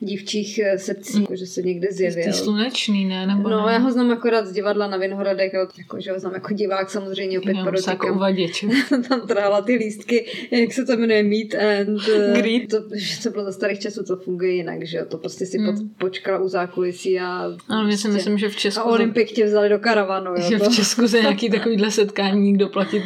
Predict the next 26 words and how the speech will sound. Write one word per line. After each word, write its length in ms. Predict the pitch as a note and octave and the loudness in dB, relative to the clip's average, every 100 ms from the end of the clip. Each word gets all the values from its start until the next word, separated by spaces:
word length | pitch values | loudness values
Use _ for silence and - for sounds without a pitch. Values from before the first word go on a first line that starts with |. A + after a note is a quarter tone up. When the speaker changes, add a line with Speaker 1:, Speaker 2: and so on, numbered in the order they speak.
| - | 0
Speaker 2:
ne-, 220 | G3+ G3 F3 | 2 2 2
nehodlá. 540 | G3 - G3+ - G#3+ | 4 4 4 4 4
Speaker 1:
<laughs> 40 | C4 A#3+ | 2 2
Přesně, 560 | - A#3 - - A3 F#3 F#3 | 0 0 -2 -6 -4 -4 -6
jako 220 | - G3 | -2 0
to 140 | F#3 | 0
bylo 300 | F3+ F3 F#3 | -2 -2 -4
všecko 380 | F3+ F#3 - G3 | -2 -6 -4 -4
zdarma. 460 | F#3 F3+ F3+ E3 - - - - - - - | -2 -4 -4 -8 -12 -14 -14 -14 -16 -18 -10
Ale 240 | - C4+ F#3+ | -2 0 2
užili 380 | G3 G#3 A3+ G#3+ | 2 2 2 2
jste 220 | A3+ G#3 | 2 0
si 320 | - G#3 F#3 | 2 2 2
tak 200 | F3+ F3 | -4 -4
jako 240 | - F3+ F3+ | -4 -4 -4
tak. 300 | - - - - - - - - - - - _ - | -6 -10 -12 -14 -18 -16 -16 -16 -16 -18 -20 _ 0
No 100 | A#3+ | 2
a 60 | G#3+ | 4
on 160 | A#3 | 2
právě 260 | A#3 A#3+ C4+ | 4 4 4
zmiňoval, 460 | A#3 A3 G#3 G3 F#3+ | 4 2 2 0 -2
a 40 | |
to 100 | G3+ | 0
mě 120 | G#3+ | -2
překvapilo, 600 | A3 G#3 G3+ G#3 G#3 G3+ | 0 -4 -2 -4 -2 0
nebo 160 | F#3+ F#3 | 0 -2